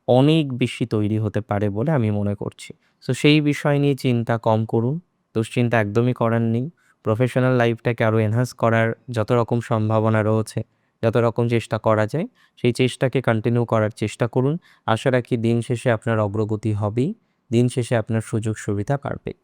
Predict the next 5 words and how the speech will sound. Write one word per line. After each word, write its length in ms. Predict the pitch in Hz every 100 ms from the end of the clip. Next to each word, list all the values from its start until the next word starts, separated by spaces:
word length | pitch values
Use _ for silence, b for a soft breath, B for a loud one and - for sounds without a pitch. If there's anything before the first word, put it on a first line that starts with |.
| b b b
এবং 200 | 131 143
যে 120 | 139
সমস্ত 460 | 143 170 175 160 185
জাতক 400 | 147 127 147 139
জাতিকাগণ 720 | 135 117 123 123 113 131